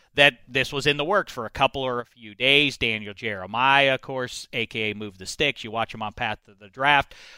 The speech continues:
buzzing about the possibility of this happening. And now,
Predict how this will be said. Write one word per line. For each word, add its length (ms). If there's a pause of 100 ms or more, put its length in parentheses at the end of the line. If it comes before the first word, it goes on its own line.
(160)
buzzing 340
about 500
the 140
possibility 720
of 80
this 140
happening. 460
And 140
now, 360